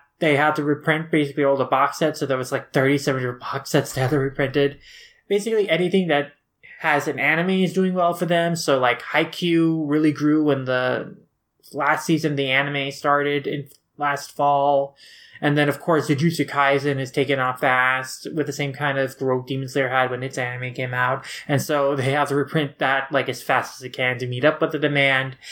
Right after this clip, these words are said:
And they expect, obviously, stuff that have more future anime seasons coming to also grow pretty big. They actually commented on Pokemon. We mentioned that Pokemon wasn't in the top ten franchises this year, but this year,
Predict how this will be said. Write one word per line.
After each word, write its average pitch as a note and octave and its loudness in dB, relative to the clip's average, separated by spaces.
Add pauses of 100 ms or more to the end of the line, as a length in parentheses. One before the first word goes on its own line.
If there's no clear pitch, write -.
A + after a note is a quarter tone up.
(180)
And E3 0
they E3 4
expect, E3 0
obviously, C#3 2
stuff B2+ -2
that B2+ 0
have B2+ 0
more B2+ -4 (280)
future D3 0
anime B2+ 0
seasons B2 -8
coming B2 -2
to - -4
also - -4
grow B2+ 2
pretty C3 -4
big. E3 0 (500)
They G#3+ 4
actually B3 2
commented B3 2
on D#3+ 4
Pokemon. C#3 4
We C#3+ 0
mentioned D3 -2
that C3 0
Pokemon C#3+ 0 (200)
wasn't D#3 0
in F#3+ -2
the F#3+ 2
top F#3 2
ten G3+ 0
franchises F#3 0
this E3+ -2
year, F3 -2
but C#3+ 2
this E3 -2
year, C3+ 2